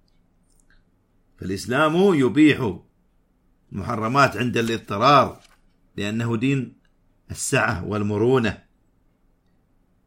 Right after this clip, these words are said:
يشرع الرخص عند المشقات،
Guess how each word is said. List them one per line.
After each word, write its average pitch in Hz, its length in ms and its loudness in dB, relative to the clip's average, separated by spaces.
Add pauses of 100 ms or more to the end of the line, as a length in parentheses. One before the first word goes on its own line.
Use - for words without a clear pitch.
(640)
يشرع 139 400 4
الرخص 147 680 2
عند 120 220 -4
المشقات، 127 880 2